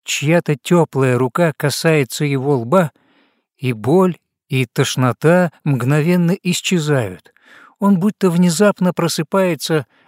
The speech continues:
от глубокого сна. В уши резко врывается шум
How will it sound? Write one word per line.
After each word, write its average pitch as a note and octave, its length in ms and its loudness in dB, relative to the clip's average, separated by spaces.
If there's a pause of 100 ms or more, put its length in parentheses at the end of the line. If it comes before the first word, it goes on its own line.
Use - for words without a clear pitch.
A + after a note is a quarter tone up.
от E3+ 180 -2
глубокого D#3+ 760 0
сна. E3 640 0 (640)
В G#2+ 260 -6
уши A#2+ 600 -2
резко F3+ 640 -2
врывается E3+ 840 0
шум F#3+ 360 0